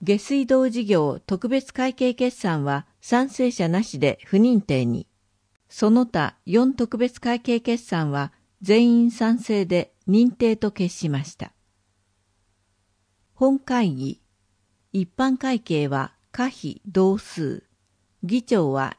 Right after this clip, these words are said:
認定と採決。本会議では、一般会計決算の採決に際し、枠配分方式から部局積み上げ予算としたことで改善された点が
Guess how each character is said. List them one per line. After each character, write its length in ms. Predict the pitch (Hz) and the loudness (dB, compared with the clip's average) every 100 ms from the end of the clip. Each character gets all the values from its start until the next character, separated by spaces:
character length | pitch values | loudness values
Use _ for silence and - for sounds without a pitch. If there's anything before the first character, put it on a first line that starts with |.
| 180 | 2
認 260 | 208 247 | 4 4
定 260 | 233 220 202 | 2 -2 -2
と 280 | - 180 - | -2 -4 -4
採 260 | - 214 185 | -6 -4 -4
決。 440 | - 120 _ - _ _ _ _ _ _ _ _ _ _ _ _ - | -8 -14 _ -20 _ _ _ _ _ _ _ _ _ _ _ _ -2
本 220 | 262 262 | 0 0
会 240 | 277 269 | -2 -2
議 140 | 180 156 | -2 -2
で 100 | 151 | -2
は、 260 | 139 139 _ _ _ _ - | -2 -6 _ _ _ _ -4
一 200 | 196 - | -4 -2
般 200 | 262 254 | -2 -2
会 240 | 262 254 | -4 -4
計 180 | 262 254 | 0 -2
決 260 | 247 254 | 0 -4
算 280 | - 180 151 | -2 -4 0
の 180 | 143 139 - | -2 -4 -6
採 260 | 254 269 | -4 -2
決 260 | 254 170 139 | -2 -6 -2
に 140 | 139 | -4
際 300 | 214 170 135 | -4 -6 -6
し、 320 | - - - _ _ _ _ _ - | -8 -16 -16 _ _ _ _ _ -2
枠 360 | 190 208 262 | -2 -2 -6
配 220 | 247 254 | -2 0
分 200 | 247 262 | 2 2
方 180 | 262 240 | 2 0
式 280 | 240 - 175 | 0 -4 -6
か 140 | 151 | -4
ら 200 | 139 139 _ _ - | -4 -6 _ _ -4
部 140 | 202 | -2
局 280 | 247 226 - | 0 -2 -2
積 200 | - 185 | -6 2
み 100 | 220 | 4
上 120 | 262 | 4
げ 80 | 240 | 2
予 100 | 254 | 0
算 260 | 262 202 160 | 0 -2 -2
と 120 | 160 | -4
し 80 | 180 | -4
た 120 | 175 | -6
こ 120 | 185 | -4
と 140 | 180 165 | -4 -2
で 220 | 143 - _ _ | -4 -6 _ _
改 240 | 226 240 | 0 0
善 180 | 240 247 | 2 -2
さ 160 | 240 214 | -2 -2
れ 100 | 220 | -2
た 140 | 214 | -2
点 260 | 214 202 185 | 0 0 0
が 220 | 180 | -2